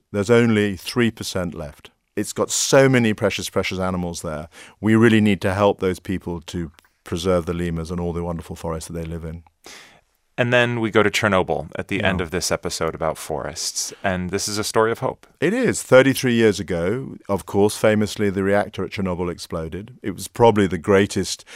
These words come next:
Speaker 1: environmental disaster in living memory. And thirty years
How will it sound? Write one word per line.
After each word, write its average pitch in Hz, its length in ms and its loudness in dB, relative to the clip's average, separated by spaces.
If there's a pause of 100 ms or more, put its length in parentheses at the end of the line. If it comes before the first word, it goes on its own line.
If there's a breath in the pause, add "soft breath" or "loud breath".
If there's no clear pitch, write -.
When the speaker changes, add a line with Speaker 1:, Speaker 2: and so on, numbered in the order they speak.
(120)
Speaker 1:
environmental 95 600 4
disaster 90 600 -2
in 87 120 -4
living 85 280 -4
memory. 80 420 -10 (840 loud breath)
And 107 260 2
thirty 123 340 6
years 104 280 4